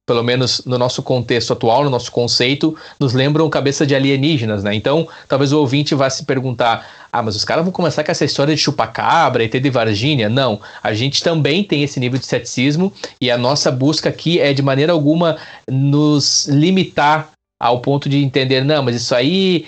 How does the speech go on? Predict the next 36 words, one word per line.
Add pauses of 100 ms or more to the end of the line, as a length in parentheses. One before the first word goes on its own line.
(160)
é
antigo",
ou
"Não,
isso
aí
não
tem
fonte
nenhuma,
isso
aí
o
cara
tirou, (240)
sei
lá, (220)
de
algum
blog
aí,
de
algum
lunático
da
internet."
Não,
isso
aqui
tem
um
embasamento,
tá
muito
bem
organizado,